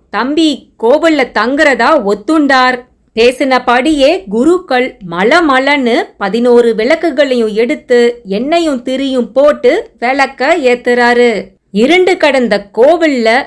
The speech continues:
ஏதோ வெளிச்சம் பரவுது. லிண்டா யதார்த்தமா வாசல் பக்கமா பாக்குறா. அந்த கழுகு நடு படியில அமர்ந்தபடி உள்ள நடக்கிறத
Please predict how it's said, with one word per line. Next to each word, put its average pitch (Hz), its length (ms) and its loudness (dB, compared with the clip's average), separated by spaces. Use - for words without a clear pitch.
ஏதோ 262 640 0
வெளிச்சம் 269 680 -2
பரவுது. 233 840 0
லிண்டா 311 420 4
யதார்த்தமா 262 880 0
வாசல் 254 440 -2
பக்கமா 208 640 -4
பாக்குறா. 214 720 0
அந்த 185 320 -6
கழுகு 262 800 -2
நடு 196 600 -4
படியில 302 360 0
அமர்ந்தபடி 233 1160 -2
உள்ள 311 340 0
நடக்கிறத 240 720 -2